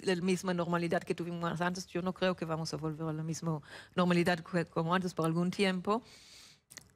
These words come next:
Y, y, y comenzó este, la gente estaba liberando y comenzó este que tienen que, eh, correr al, al refugio cada, cada minuto. No solo este, en Israel, como,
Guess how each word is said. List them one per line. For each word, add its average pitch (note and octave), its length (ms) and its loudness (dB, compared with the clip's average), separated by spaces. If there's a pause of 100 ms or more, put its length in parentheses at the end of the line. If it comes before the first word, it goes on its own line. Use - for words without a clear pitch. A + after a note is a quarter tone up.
(560)
Y, D#3+ 720 2 (420)
y, - 200 2
y F#3+ 100 2
comenzó F#3 360 2
este, F3+ 220 0
la F3 80 -2
gente G3 160 0
estaba G3 240 0
liberando A3+ 460 0
y G#3 60 -2
comenzó F3+ 320 0
este G#3+ 200 0
que F3+ 120 -4
tienen F#3+ 360 -2
que, E3+ 220 0 (460)
eh, E3 520 2 (120)
correr F#3 320 2
al, E3 300 0
al D#3+ 160 2
refugio F#3 380 -2
cada, E3+ 280 0 (360)
cada E3 240 2
minuto. E3+ 480 0 (800)
No A3+ 180 0
solo B3 240 2
este, C4 260 0
en G3 60 0
Israel, G3+ 280 0
como, F3+ 220 0